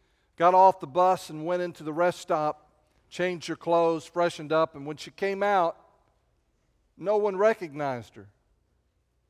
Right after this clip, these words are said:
And so when the group got ready to go, they were determined to find this missing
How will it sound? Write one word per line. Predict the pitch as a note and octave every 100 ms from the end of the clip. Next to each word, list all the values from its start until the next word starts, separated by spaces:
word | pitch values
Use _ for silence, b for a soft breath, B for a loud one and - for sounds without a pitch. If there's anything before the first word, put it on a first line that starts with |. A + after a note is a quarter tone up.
| _ _ _ _ _ _ _ _ _ _ _
And | D3
so | - G#3
when | G#3
the |
group | E3+ A#3 -
got | A3+ G#3
ready | A3 G#3 F3+
to |
go, | E3+ A#3 G#3+ E3+ - b b -
they | G3+
were | G3 F#3 D#3+ - _ _
determined | E3+ - A3+ A#3 A3 E3+ D#3+ - _ _ _ _ _ _ _ _ _ _
to | D3+
find | G#3+ G#3+ G#3+
this | F#3 F3
missing | F#3+ G#3 - F3+ D#3